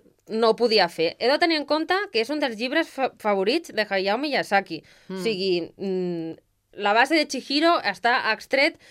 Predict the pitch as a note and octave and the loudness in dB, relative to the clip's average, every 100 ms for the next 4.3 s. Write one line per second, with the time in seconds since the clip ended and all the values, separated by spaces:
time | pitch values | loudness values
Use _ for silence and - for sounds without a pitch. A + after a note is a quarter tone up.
0 | - A#3 B3+ B3+ A#3 B3 C4+ B3+ A#3 B3 | -4 0 2 0 0 0 0 0 -2 -2
1 | A3+ G3+ A#3 C#4+ - - - - A3+ G3+ | -2 0 0 0 -6 -20 -20 0 4 6
2 | F#3 F3 F#3+ F3+ A3+ G#3+ B3+ B3+ A3+ G3+ | 4 4 2 0 0 2 2 2 2 2
3 | G3 A3+ D#4 - A#3+ D4 E4 G#3 G3 F#3+ | 2 2 2 0 -2 -2 -2 -4 -2 -2
4 | A#3 A3+ | -2 -2